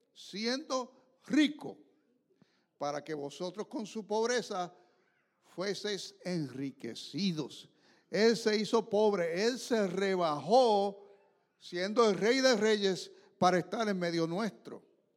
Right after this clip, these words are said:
para enseñarnos. Piense por un momento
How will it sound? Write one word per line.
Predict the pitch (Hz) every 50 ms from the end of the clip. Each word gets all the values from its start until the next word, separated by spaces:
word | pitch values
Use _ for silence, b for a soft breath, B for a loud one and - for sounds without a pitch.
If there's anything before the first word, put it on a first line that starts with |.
| _ _ _ _ _ _ _ _ _ _ _ 190 _ _ _ _ _ _ _ _ _ _ _ _ _ _ _ _ _ _ _ _ _ _ _ _ _ _ _ _ _ _ _ -
para | 147 147 156 156
enseñarnos. | 151 139 135 - 156 139 139 135 139 151 165 170 160 139 127 113 - - - _ _ _ _ _ _ _ _ _ _ _ _ _ _ _ _ _ _ _ _ _ -
Piense | 170 180 208 233 233 220 - 226 208
por | 170 180 180 175
un | 185 190
momento | 196 190 185 185 196 190 170 143 - - - 135 123 110 -